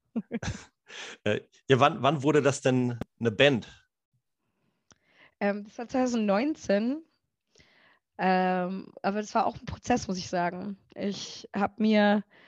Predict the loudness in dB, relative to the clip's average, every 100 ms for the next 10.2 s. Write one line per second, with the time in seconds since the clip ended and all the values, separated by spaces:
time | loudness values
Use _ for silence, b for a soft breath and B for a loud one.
0 | B B B B B B B B B B
1 | -6 -2 4 6 8 10 8 8 4 2
2 | 2 2 0 -2 -4 0 2 2 2 -2
3 | -6 -4 -2 2 2 2 -4 2 4 4
4 | 2 0 0 0 0 0 2 0 -2 -2
5 | -2 -2 0 2 2 0 -2 -2 -4 -6
6 | -2 0 0 -4 -4 2 2 4 2 0
7 | -4 -4 2 2 2 0 0 0 -2 -4
8 | -4 -6 -8 -10 -8 -4 -2 -2 -2 -2
9 | -2 -2 -4 -4 0 2 6 6 6 4
10 | 0